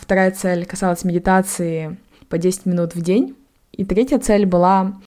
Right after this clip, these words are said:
провести одну сессию с психологом. Что касается первой и последней цели, это курс по произношению и сессии с психологом,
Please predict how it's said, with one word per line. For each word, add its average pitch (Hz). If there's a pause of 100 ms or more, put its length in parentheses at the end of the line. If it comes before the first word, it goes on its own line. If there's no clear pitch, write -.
провести 196
одну 196
сессию 180
с -
психологом. 151 (1000)
Что -
касается 208
первой 202
и 185
последней 220
цели, 180
это 170
курс 185
по -
произношению 175
и 165
сессии 170
с -
психологом, 220